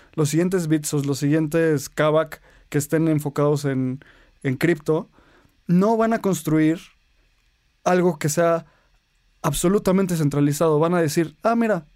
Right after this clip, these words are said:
ya explotó One Inch, ya explotó Aave y ya explotó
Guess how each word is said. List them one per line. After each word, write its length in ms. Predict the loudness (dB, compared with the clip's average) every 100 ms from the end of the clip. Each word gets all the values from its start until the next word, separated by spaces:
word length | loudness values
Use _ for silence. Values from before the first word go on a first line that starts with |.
| _
ya 120 | -4
explotó 540 | -4 0 0 2 0 0
One 260 | 0 2 2
Inch, 280 | 0 -2 -16 -20 -20 -20 _
ya 80 | -2
explotó 880 | 0 -2 0 2 2 4 2 0 -4 -20 -12 -2
Aave 400 | 2 2 0 -4 _ _ _ _ -2
y 100 | 0
ya 100 | 0
explotó 920 | 0 0 0 2 2 4 2 0